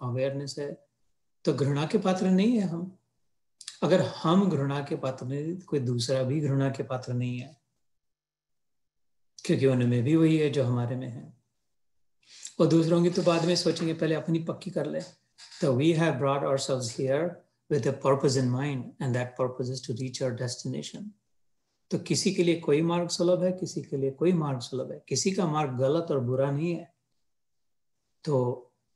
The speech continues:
अपना मार्ग जहाँ पर है, उधर से चल सकते हैं। और भगवत गीता की महत्ता यही है कि इतने सारे मार्ग निकलते इससे अलग-अलग, सबके लिए सुलभ, सबके लिए संभव है।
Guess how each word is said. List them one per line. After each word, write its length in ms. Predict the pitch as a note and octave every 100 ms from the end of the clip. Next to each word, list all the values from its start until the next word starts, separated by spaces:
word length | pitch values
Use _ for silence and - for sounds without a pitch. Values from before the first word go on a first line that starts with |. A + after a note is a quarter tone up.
| _ _ _ -
अपना 400 | - - D#3 C#3+
मार्ग 280 | C3 C3+ A#2
जहाँ 220 | A#2 B2+
पर 180 | - A#2+
है, 400 | B2+ E3 F3+ - _ _ -
उधर 260 | D3+ D#3
से 140 | E3 F3+
चल 320 | - F3 F#3+
सकते 340 | - C#3 -
हैं। 260 | B2 C3+ - _ _ _ -
और 120 | C#3+
भगवत 360 | B2 C3 D3
गीता 340 | C3 B2+ A#2+ C#3
की 160 | C3+
महत्ता 360 | C#3 B2+ C3+ C#3
यही 380 | B2+ A#2 B2+ C3+
है 320 | A#2+ C3+ G3+ - _ _ _ _
कि 140 | - C#3+
इतने 600 | - C3+ - C#3 D3+ E3+
सारे 280 | D#3 C3+
मार्ग 280 | B2 A#2 A#2
निकलते 340 | A2+ - A#2+ C3+
इससे 240 | - - - - _ _ -
अलग-अलग, 340 | B2+ A#2+ B2 B2+
सबके 400 | - F3+ F#3 G3
लिए 180 | F#3
सुलभ, 300 | F3 D3+ C#3
सबके 380 | - G#3 G3+ -
लिए 100 | F#3+
संभव 400 | F3+ D3 B2+ B2
है। 140 | C#3